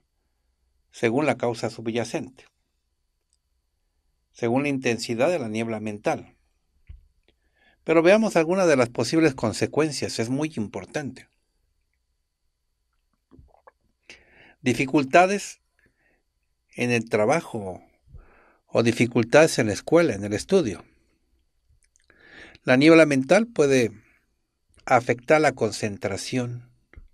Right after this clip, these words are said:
la memoria y la capacidad de tomar decisiones, ya lo vimos. Eso disminuye el rendimiento académico o bien el ac-, el rendimiento laboral.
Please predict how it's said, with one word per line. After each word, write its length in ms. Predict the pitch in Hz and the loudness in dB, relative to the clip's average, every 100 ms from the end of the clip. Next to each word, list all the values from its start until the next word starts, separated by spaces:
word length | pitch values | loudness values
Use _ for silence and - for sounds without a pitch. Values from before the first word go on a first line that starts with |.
| _ _ _ _ _ _ _ _ _ | _ _ _ _ _ _ _ _ _
la 160 | 107 101 | -4 -2
memoria 760 | 101 101 139 135 113 120 - _ _ _ _ _ _ _ _ _ | -2 -2 -2 -2 -6 -8 -16 _ _ _ _ _ _ _ _ _
y 100 | - | -2
la 140 | 117 110 | 2 4
capacidad 540 | - - 113 - 123 | 2 0 -2 0 0
de 80 | 143 | 0
tomar 340 | - 95 101 | -2 0 0
decisiones, 640 | 101 98 165 - 170 113 - | -2 -4 -4 0 -2 -2 -6
ya 120 | 98 | -6
lo 100 | 98 | -2
vimos. 440 | 151 - - - _ _ _ _ _ _ _ _ _ _ _ _ | -2 -2 -10 -20 _ _ _ _ _ _ _ _ _ _ _ _
Eso 300 | 143 165 156 | 2 4 4
disminuye 480 | 143 127 131 165 | 4 2 0 0
el 60 | 151 | 0
rendimiento 680 | 117 107 113 127 143 - 113 | 0 -2 -4 -4 -4 -2 -2
académico 680 | - 113 160 214 190 - | 0 0 0 0 -2 0
o 60 | 120 | 2
bien 220 | 131 143 | 2 -2
el 80 | 104 | -6
ac-, 240 | 104 - - | -8 -10 -10
el 220 | 117 104 98 | -6 -6 -6
rendimiento 640 | 101 98 107 127 127 104 | -10 -8 -4 -4 -2 -4
laboral. 560 | 98 95 113 160 139 | -4 -4 -2 -2 -6